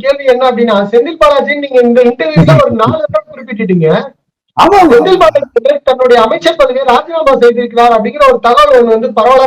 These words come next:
Speaker 1: பேசப்பட்டது. அது குறித்து உங்களுக்கு பார்வை என்ன சார்? ஏன்னா நீங்க முன்னாடி இருந்தே வலியுறுத்திக்கிட்டே இருந்தீங்க இந்த ஒரு விஷயத்த.
Speaker 2: குடும்பத்தில்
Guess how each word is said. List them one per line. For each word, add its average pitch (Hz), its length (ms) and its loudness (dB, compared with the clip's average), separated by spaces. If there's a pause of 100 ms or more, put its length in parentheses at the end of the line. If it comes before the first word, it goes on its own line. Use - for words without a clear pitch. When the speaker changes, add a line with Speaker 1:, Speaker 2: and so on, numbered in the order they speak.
(100)
Speaker 1:
பேசப்பட்டது. 202 460 -2 (800)
அது 214 200 2
குறித்து 349 240 0
உங்களுக்கு 285 340 2
பார்வை 294 300 2
என்ன 233 160 2
சார்? 226 160 0
ஏன்னா 330 160 -2
நீங்க 285 180 -2
முன்னாடி 349 300 0
இருந்தே 349 260 -6
வலியுறுத்திக்கிட்டே 285 540 -6
இருந்தீங்க 240 280 -6
இந்த 220 160 0
ஒரு 202 140 0
விஷயத்த. 156 320 -2 (600)
Speaker 2:
குடும்பத்தில் 302 560 2